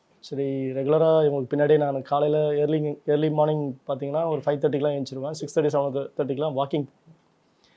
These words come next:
அந்த டைம்ல இவங்க ஸ்-, காலேஜுக்கு கிளம்புவாங்க. பின்னாடியே போவோம். இவங்களுக்கு கொஞ்ச நாள் கழிச்சு இவங்களுடைய முகம் பார்க்கும்போது ரொம்ப டல்லாவே இருந்தது. போய் என்னன்னு போய் கேட்டதுக்கு, "என்னை யாரோ ஒருத்தன் ஃபாலோ பண்றாங்க, நீங்க தான் கேட்கணும்" அப்படின்னு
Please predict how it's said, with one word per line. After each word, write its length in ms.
அந்த 200
டைம்ல 260
இவங்க 180
ஸ்-, 360
காலேஜுக்கு 360
கிளம்புவாங்க. 360
பின்னாடியே 300
போவோம். 540
இவங்களுக்கு 800
கொஞ்ச 200
நாள் 160
கழிச்சு 260
இவங்களுடைய 380
முகம் 280
பார்க்கும்போது 380
ரொம்ப 280
டல்லாவே 200
இருந்தது. 440
போய் 160
என்னன்னு 240
போய் 160
கேட்டதுக்கு, 260
"என்னை 240
யாரோ 180
ஒருத்தன் 300
ஃபாலோ 180
பண்றாங்க, 680
நீங்க 220
தான் 120
கேட்கணும்" 420
அப்படின்னு 180